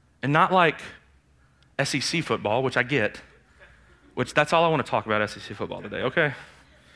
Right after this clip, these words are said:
Uh, hush. You need Jesus, man. Uh, but it, it, it seems like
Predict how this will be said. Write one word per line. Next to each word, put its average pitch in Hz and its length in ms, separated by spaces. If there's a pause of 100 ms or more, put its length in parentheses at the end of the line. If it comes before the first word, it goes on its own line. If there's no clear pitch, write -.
(800)
Uh, 101 220 (4000)
hush. - 560 (1000)
You 135 100
need 127 180
Jesus, 113 400
man. 107 240 (2000)
Uh, 131 280 (1800)
but 139 140
it, - 120
it, 131 180
it 131 60
seems 156 440
like 117 300